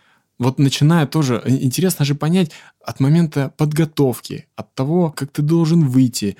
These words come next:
как надеть скафандр, потом что взять с собой, что сделать, если там, не знаю, если ключ на пятнадцать забыл,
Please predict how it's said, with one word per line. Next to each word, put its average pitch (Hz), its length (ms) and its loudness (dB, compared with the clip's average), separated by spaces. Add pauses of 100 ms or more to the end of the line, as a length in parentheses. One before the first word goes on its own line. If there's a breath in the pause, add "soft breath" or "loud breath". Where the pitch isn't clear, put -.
(120 loud breath)
как 139 220 -4
надеть 151 300 2
скафандр, 110 800 -2
потом 113 220 -6
что - 240 -4
взять 143 300 0
с - 40 -8
собой, 117 480 0
что - 220 -2
сделать, 151 400 0
если 143 220 0
там, 143 280 0
не 151 100 2
знаю, 123 260 2
если 135 260 0
ключ 151 380 2
на 139 80 -2
пятнадцать 139 520 -2
забыл, 143 440 2